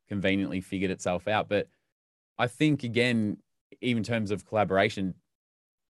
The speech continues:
I don't go radio versus podcast. I just, it's the audio business, and the way you get it will change, and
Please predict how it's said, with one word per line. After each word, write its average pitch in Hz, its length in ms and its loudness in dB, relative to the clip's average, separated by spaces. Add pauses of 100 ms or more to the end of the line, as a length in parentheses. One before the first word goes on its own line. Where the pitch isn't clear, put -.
I 113 80 2
don't 120 180 2
go 107 180 2
radio 104 540 4
versus 98 520 -2 (140)
podcast. 101 480 0
I 101 60 4
just, 98 180 -4 (240)
it's 101 140 -10
the 101 140 -2
audio 107 320 4
business, 107 440 -2
and 92 220 0 (260)
the 104 80 0
way 110 180 4
you 98 180 0
get 104 200 2
it 107 120 0
will 95 160 -4
change, 101 500 -2
and 90 180 -4